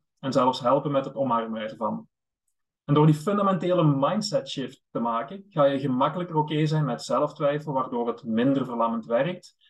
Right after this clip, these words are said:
en je dus toch over kan gaan tot actie, ondanks de twijfel, waar je zelfvertrouwen verder gaat verhogen. Op een leven waarin we oké zijn met zelftwijfel en daardoor tegelijkertijd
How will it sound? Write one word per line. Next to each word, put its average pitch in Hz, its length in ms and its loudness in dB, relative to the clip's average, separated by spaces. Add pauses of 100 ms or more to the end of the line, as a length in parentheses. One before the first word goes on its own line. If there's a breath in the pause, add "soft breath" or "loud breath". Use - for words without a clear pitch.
(220 soft breath)
en 151 120 0
je 139 80 4
dus 131 200 0
toch 165 360 0 (140)
over 147 300 4
kan 139 180 -4
gaan 127 240 -2
tot 120 200 -10
actie, 147 540 -2 (220 soft breath)
ondanks 123 400 2
de 117 80 -6
twijfel, - 640 -6 (220)
waar 123 220 2
je 127 80 0
zelfvertrouwen 113 680 0
verder 107 320 -10
gaat 110 300 -8
verhogen. - 640 -8 (1200 soft breath)
Op 185 140 0
een 156 100 8
leven 180 360 6
waarin 156 260 2
we 151 60 0
oké 165 400 -2
zijn 165 220 0
met 151 140 0
zelftwijfel 147 800 -2
en 131 100 -14
daardoor 127 500 -2
tegelijkertijd 123 880 -2